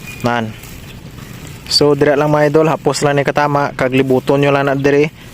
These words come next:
sa plaza. So madugang ni mga idol kung di na makita ha, madugang ni.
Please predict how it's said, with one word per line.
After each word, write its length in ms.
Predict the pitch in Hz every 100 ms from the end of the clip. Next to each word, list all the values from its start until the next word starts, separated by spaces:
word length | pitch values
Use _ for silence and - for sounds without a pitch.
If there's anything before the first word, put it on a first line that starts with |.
| - - - -
sa 160 | - 143
plaza. 560 | 139 127 117 143 120 - - - - - - -
So 160 | - 156
madugang 400 | 156 156 156 160
ni 80 |
mga 240 | 160 156 151
idol 160 | 156
kung 80 | 156
di 80 | 151
na 80 | 151
makita 400 | 151 151 143 147
ha, 160 | 160
madugang 480 | 151 139 131 131 135
ni. 160 | 135